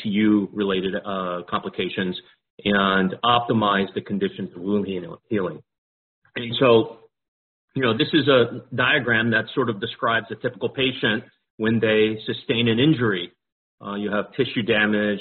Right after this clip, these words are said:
that causes a host response, and that may lead to a little bit of a systemic, uh, response. Sometimes it leads to organ failure, and, uh, patient may die. Most times, uh,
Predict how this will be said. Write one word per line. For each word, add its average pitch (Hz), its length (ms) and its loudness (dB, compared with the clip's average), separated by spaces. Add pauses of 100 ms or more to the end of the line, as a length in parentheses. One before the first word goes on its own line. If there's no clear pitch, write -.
that 98 160 -6
causes 98 580 -2
a 95 160 -8
host 107 280 0
response, 110 640 -2
and 95 240 -6 (340)
that 104 240 -2
may 107 180 2
lead 101 360 -2
to 117 80 0
a 98 100 0
little 117 240 0
bit 110 220 0
of 104 140 -2
a 101 180 -4
systemic, 104 480 -6 (280)
uh, 95 300 -2
response. 143 640 0 (320)
Sometimes 110 460 -2
it 87 120 -6
leads 98 200 -6
to - 80 -8
organ 117 360 2
failure, 101 500 0
and, 95 360 -8 (400)
uh, 92 240 -4
patient - 280 -6
may 92 120 -2
die. 101 560 2
Most 110 420 2
times, 98 380 -2 (160)
uh, 90 160 -12